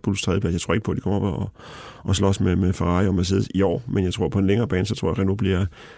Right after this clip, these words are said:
et af de teams, som, som vil vinde og kæmpe mere om V M. Fordi det viser historien bare. Renault har været inde og ude af Formel et i, øh, utallige gange, både som, som eget team og som motorleverandør. Og det er altså altid endt med, at de, at de har vundet, og det gør de også dengang.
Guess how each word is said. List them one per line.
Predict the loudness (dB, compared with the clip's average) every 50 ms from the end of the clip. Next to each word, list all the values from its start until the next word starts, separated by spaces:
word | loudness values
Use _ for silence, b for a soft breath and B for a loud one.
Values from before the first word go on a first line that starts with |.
| B B
et | B 2
af | 4 4
de | 4
teams, | 4 4 2 2 2
som, | 2 0 0 0
som | 2 2 2
vil | 2 4
vinde | 4 2 2 2
og | 0
kæmpe | 0 0 2 2
mere | 2 0
om | 0 0
V | 0 0 0
M. | 0
Fordi | -2 -2 -2 -2 -2 -2 -2
det | 0 0 2
viser | 2 2 2 2
historien | 2 2 2 0 0 0
bare. | 0 0 0 0
Renault | 0 0 2 2 2 4
har | 4
været | 4 4 4
inde | 4 4 4
og | 4
ude | 4 2
af | 2
Formel | 0 0 0 0 0
et | 0 0 -2
i, | -2 0
øh, | 0 0 0 0 -2 -2 -2
utallige | -2 0 2 2 2 4 4
gange, | 2 2 2 0 -2 B B B B B B B
både | 2 2 4
som, | 4 2 0 0
som | 0 -2 -2 0 0 -2 -2 -2 -4 -8 -6 -2
eget | 0 0 0 0
team | 2 2 2 2 2
og | 2
som | 2 2
motorleverandør. | 2 2 2 2 2 0 2 2 0 0 0 -2 -2 -6 B B B B B B
Og | B 0
det | 0 2
er |
altså | 2 2 0 0 0 0 0
altid | 0 0 0 0 0 0
endt | 0 2 0
med, | 0 0
at | -2 -2 -4
de, | -4 -4
at | -2
de | 0 0
har | 2
vundet, | 2 2 2 0 0 -2
og | -2 -4
det | -4 -2 0
gør | 0
de | 0 2
også | 0 0 0 0
dengang. | 0 -2 -2